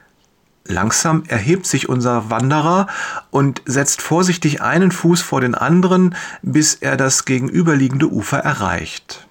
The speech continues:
Warum erzähle ich diese Geschichte?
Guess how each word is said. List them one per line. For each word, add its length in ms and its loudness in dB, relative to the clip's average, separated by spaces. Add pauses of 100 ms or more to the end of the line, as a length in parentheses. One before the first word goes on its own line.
(1700)
Warum 480 0
erzähle 480 0
ich 180 -4
diese 280 -2
Geschichte? 760 -4